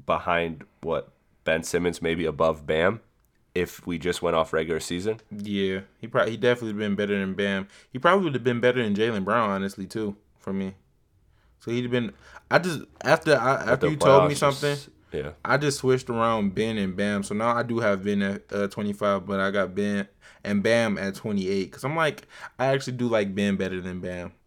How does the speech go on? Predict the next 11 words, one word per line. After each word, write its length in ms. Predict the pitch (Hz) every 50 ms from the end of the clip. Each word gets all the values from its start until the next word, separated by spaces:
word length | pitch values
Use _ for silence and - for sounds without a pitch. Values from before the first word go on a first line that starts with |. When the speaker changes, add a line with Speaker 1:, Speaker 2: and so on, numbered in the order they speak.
| _ _ _
Speaker 2:
Ben 220 | - 107 110 110 104
is 140 | 98 90 92
just 160 | 92 95 -
such 240 | - 95 95 - -
a 160 | 69 - - - - - - -
Speaker 1:
Ben 560 | - 82 85 85 85 78 85 85 85 82 85
better 220 | 82 82 82 80 80
than 140 | 78 78 78
Bam. 280 | 82 80 78 78 - - _ _ - -
Speaker 2:
I 260 | - - 95 92 92 95
li- 60 | 101